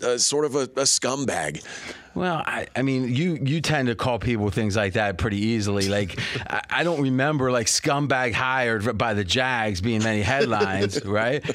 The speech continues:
Speaker 2: So, w-, it
Speaker 1: I, I'm not saying that the media was
Speaker 2: I mean,
Speaker 1: calling him
Speaker 2: this
Speaker 1: that, and
Speaker 2: is
Speaker 1: I'm
Speaker 2: how
Speaker 1: not
Speaker 2: the,
Speaker 1: calling
Speaker 2: the,
Speaker 1: him that.
Speaker 2: the, well, then, w-, well, then
Speaker 1: I'm,
Speaker 2: who's calling him that,
Speaker 1: I'm
Speaker 2: then?
Speaker 1: s-,
Speaker 2: If it's not you and not the media,
Speaker 1: I'm
Speaker 2: who's
Speaker 1: saying
Speaker 2: calling
Speaker 1: the
Speaker 2: him that?
Speaker 1: consensus is Urban Meyer's
Speaker 2: How
Speaker 1: not a
Speaker 2: do you,
Speaker 1: great
Speaker 2: how
Speaker 1: guy.
Speaker 2: do you really have a feel of what the consensus is?
Speaker 1: I,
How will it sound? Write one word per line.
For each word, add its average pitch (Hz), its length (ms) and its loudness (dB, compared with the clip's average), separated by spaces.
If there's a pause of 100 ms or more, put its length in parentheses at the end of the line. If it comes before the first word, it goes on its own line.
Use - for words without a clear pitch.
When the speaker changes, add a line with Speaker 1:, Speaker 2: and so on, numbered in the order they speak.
(120)
Speaker 2:
So, 135 500 2 (260)
w-, 143 500 -2
it 160 220 0
Speaker 1:
I, 160 220 2
I'm 165 160 0
not 196 160 2
saying 156 280 2
that 139 120 0
the 135 80 2
media 139 380 2
was 120 140 0
Speaker 2:
I - 40 0
mean, - 40 0
Speaker 1:
calling 127 200 2
him 120 60 0
Speaker 2:
this 120 80 2
Speaker 1:
that, 156 80 2
and 139 80 2
Speaker 2:
is 143 40 0
Speaker 1:
I'm 185 60 2
Speaker 2:
how 208 80 2
Speaker 1:
not 196 120 2
Speaker 2:
the, 156 60 -4
Speaker 1:
calling 127 300 0
Speaker 2:
the, 175 60 0 (160)
Speaker 1:
him 175 100 -4
that. - 20 -2
Speaker 2:
the, 185 380 -4
well, 214 220 2
then, 185 180 2
w-, 139 340 -2
well, 135 120 0 (420)
then - 80 0
Speaker 1:
I'm, 143 100 0
Speaker 2:
who's 220 220 2
calling 285 420 2
him 196 100 2
that, 160 120 2
Speaker 1:
I'm 139 60 0
Speaker 2:
then? 147 160 2
Speaker 1:
s-, 170 60 4
Speaker 2:
If 156 60 2
it's 170 120 0
not 226 240 0
you 214 220 2
and 202 80 2
not 202 180 0
the 196 100 2
media, 185 360 4
Speaker 1:
I'm 123 100 2
Speaker 2:
who's 135 120 0
Speaker 1:
saying 156 140 4
Speaker 2:
calling 147 160 0
Speaker 1:
the - 60 2
Speaker 2:
him 117 60 0
that? - 80 0
Speaker 1:
consensus 156 540 2
is 147 140 2
Urban 135 240 2
Meyer's 127 260 0
Speaker 2:
How - 120 2
Speaker 1:
not 127 80 2
a - 20 0
Speaker 2:
do 294 60 0
you, 220 80 2
Speaker 1:
great 120 260 0
Speaker 2:
how 233 220 2
Speaker 1:
guy. 175 100 0
Speaker 2:
do 220 60 -2
you 214 100 2
really 165 380 2
have 151 180 2
a 135 80 2
feel 131 360 2
of 117 60 0
what 120 140 2
the 117 80 0
consensus 104 640 0
is? 85 260 -2
Speaker 1:
I, - 80 0